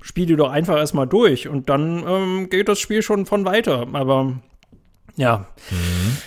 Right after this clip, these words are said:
Speaker 1: Ja, äh, schwieriger Fall. Ähm, ja, aber
Speaker 2: Ja, so
Speaker 1: ja,
Speaker 2: ist es.
Speaker 1: ja.
Speaker 2: Speichermanagement, das hat schon immer für,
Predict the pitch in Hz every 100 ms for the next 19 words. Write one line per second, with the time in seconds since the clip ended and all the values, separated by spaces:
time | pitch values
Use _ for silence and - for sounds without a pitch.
0 | - 135 139 135 139 180 147 139 - 196
1 | 180 143 131 185 175 123 156 151 156 156
2 | 156 156 151 156 156 156 156 156 156 -
3 | - 143 175 156 156 - 143 160 143 165
4 | 165 170 147 147 143 156 175 156 - -
5 | 117 131 160 147 151 156 - 147 151 151
6 | 151 147 - 135 143 110 - 85 80 80